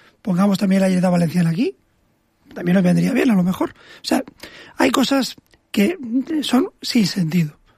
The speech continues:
O sea, lo que hay que hacer es agilizar, trabajar con la Diputación, si hay que trabajar, o con la Generalitat, si hay que trabajar, pero hacerlo. Hoy en día todo funciona por internet, por plataformas y por todo lo demás. O sea, no hace falta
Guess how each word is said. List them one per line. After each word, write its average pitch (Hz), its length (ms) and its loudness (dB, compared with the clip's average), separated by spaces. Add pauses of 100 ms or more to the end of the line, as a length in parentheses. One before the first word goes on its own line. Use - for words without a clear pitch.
(220)
O - 80 -18
sea, - 100 -8
lo - 100 -2
que 196 100 -2
hay 240 60 0
que 269 60 0
hacer - 160 -2
es 277 140 0
agilizar, 220 720 0 (500)
trabajar 254 640 -2 (280)
con 220 120 -2
la 180 80 -2
Diputación, 190 560 -2
si 214 140 -4
hay 214 60 -4
que 202 100 2
trabajar, 226 480 -2 (220)
o 214 140 2
con 175 140 2
la 170 80 2
Generalitat, 170 540 2 (400)
si - 140 -6
hay 202 60 0
que 226 60 0
trabajar, 233 380 0 (300)
pero 208 320 0 (200)
hacerlo. 226 600 -2 (480)
Hoy 240 160 0
en 202 100 2
día 240 260 2
todo 220 260 0
funciona 202 560 0 (280)
por 190 160 0
internet, 190 460 2
por 185 140 -2
plataformas 208 720 0 (340)
y 220 80 0
por 175 200 0
todo 214 220 2
lo 180 100 -2
demás. 180 300 -4
O 190 60 -6
sea, 196 160 -2 (280)
no 208 100 2
hace 233 180 -2
falta - 340 -4